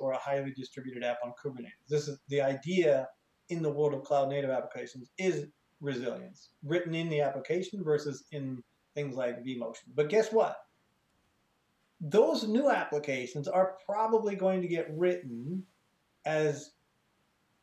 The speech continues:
new services around existing V Ms. So that's what makes it brownfields. S A P, for example, or Oracle rack, or other, you know, large-scale systems that are currently running in V Ms. If you look at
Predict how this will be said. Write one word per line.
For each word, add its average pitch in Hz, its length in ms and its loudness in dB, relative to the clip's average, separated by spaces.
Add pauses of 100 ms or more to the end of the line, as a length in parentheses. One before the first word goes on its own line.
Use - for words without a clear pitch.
(300)
new 208 320 4
services 156 760 -2
around 175 520 0
existing 165 840 -4
V 156 180 -4
Ms. 147 120 -6 (100)
So - 160 -6
that's 196 280 2
what - 200 2
makes 190 300 -2
it - 140 -8
brownfields. 143 600 -4
S 139 200 4
A 170 160 0
P, 156 280 -6
for 135 140 -6
example, 123 440 -10
or 143 180 2
Oracle 151 420 4
rack, 135 340 -2 (600)
or - 180 2
other, 143 520 4
you 160 120 -6
know, 123 140 -4
large-scale 147 680 4
systems 131 380 -8
that 131 120 -2
are - 180 -6
currently 208 280 0
running 156 280 -2
in 131 120 -8
V 127 120 -12
Ms. 120 220 -10
If - 80 -16
you 143 100 2
look 151 180 2
at 135 100 -2